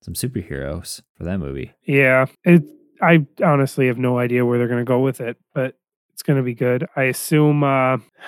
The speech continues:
Speaker 2: the blue guy, what's his name from Guardians? Drawing a blank. The Accuser.
Speaker 1: Talking about, um,
Speaker 2: Ronan.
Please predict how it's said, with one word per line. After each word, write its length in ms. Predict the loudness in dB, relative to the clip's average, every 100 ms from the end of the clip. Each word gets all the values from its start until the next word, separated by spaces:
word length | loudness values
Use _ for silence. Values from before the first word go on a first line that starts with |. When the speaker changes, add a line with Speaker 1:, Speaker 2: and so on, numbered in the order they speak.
| -16 -10
Speaker 2:
the 120 | -6
blue 260 | 2 6 6
guy, 360 | 6 6 6 4 0 -4
what's 180 | -2
his 140 | -2 0
name 240 | 2 0 -4 _
from 180 | -6 -2
Guardians? 500 | 0 0 0 -2 -6 _ _ _ _ _ _ _ -8
Drawing 220 | -6 -6
a 40 |
blank. 380 | -6 -8 -8 -12 _ _ _ _ _ _ _ -16
The 200 | -10 -10
Accuser. 360 | -6 -4 -2 0
Speaker 1:
Talking 200 | 0 0
about, 60 |
um, 200 | -2 0
Speaker 2:
Ronan. 460 | 4 8 8 6